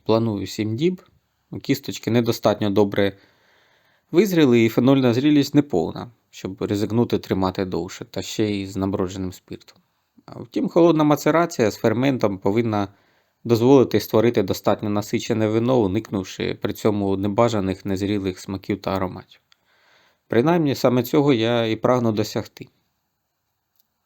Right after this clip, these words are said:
А як воно вийде, побачимо. Виміряв ареометром цукристість, е, матеріалу.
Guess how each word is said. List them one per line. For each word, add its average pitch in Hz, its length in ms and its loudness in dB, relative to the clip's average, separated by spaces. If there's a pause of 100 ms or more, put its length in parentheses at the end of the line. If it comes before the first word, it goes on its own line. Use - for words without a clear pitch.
(120)
А 107 100 -4
як 139 220 -2
воно 135 200 -2
вийде, 127 440 -6 (280)
побачимо. 95 520 -4 (2250)
Виміряв 120 460 4
ареометром 110 840 2
цукристість, - 920 -4
е, 101 260 -14 (200)
матеріалу. 175 580 -2